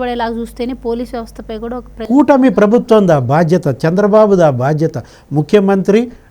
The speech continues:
Speaker 2: డిప్యూటీ సీఎం పవన్ కళ్యాణ్ ఆ బాధ్యత తీసుకోవాలి.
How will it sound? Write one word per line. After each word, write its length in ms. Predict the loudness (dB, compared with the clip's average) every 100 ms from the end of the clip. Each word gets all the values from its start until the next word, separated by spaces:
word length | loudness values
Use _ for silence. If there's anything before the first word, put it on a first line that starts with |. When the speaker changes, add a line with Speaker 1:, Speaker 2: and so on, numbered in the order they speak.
| -2
Speaker 2:
డిప్యూటీ 480 | 0 2 0 2 -2
సీఎం 420 | 0 0 0 0
పవన్ 340 | -2 -2 -2
కళ్యాణ్ 320 | 0 0 0
ఆ 60 | -2
బాధ్యత 500 | -2 -4 -2 -6 -6
తీసుకోవాలి. 540 | -8 -8 -12 -12 -14